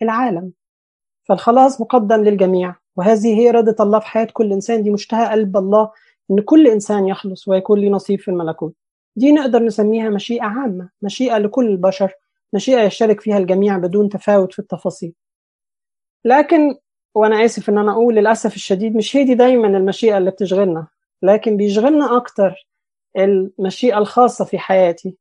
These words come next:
وهي دي يمكن اللي أول ما بنقول إيه مشيئة الله في حياتي، كلنا بيتبادر لذهننا الأسئلة بتاعت ربنا عايز مني أنا إيه؟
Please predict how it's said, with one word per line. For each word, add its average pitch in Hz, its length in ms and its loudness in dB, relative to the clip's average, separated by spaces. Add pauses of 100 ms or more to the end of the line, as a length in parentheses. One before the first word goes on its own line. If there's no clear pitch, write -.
(280)
وهي 226 120 4
دي 233 100 0
يمكن 262 480 2
اللي 196 240 2
أول 240 200 4
ما 226 60 2
بنقول 226 280 0
إيه 247 80 4
مشيئة 233 380 0
الله 214 180 2
في 220 60 -4
حياتي، 220 320 0
كلنا 214 400 0
بيتبادر 208 580 2
لذهننا 202 640 0
الأسئلة 202 500 0
بتاعت 196 540 0 (520)
ربنا 190 300 2
عايز 202 240 2
مني 190 260 -2
أنا 180 120 -6
إيه؟ 165 140 -10